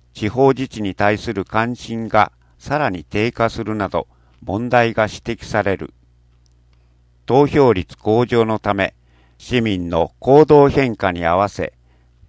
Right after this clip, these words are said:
投票しやすい環境を整備する必要がある。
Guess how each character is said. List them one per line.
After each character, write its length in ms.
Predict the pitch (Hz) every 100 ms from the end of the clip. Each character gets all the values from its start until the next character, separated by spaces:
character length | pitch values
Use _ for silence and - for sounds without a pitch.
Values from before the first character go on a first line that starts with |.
| -
投 260 | 117 123
票 280 | 117 123 113
し 160 | - 123
や 160 | 127
す 140 | 135 139
い 100 | 104
環 300 | 110 110 117
境 440 | 123 117 113 110
を 80 | 95
整 280 | - 151 127
備 160 | 90
す 220 | 80 - 101
る 80 | 113
必 300 | - - 110
要 200 | 101 95
が 200 | 90 80
あ 60 |
る。 120 | 78